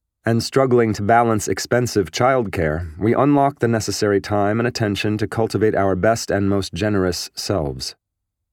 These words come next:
This then spurs us to deploy ourselves in service to others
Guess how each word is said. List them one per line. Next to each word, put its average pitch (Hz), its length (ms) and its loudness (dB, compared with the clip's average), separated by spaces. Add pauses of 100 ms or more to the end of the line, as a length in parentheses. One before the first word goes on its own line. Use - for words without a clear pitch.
(160)
This 135 300 2
then 117 360 2
spurs 143 440 2
us 101 300 0
to 104 260 0
deploy 120 460 2
ourselves 90 580 0
in 101 140 -2
service 104 360 0
to 117 160 0
others 90 540 -2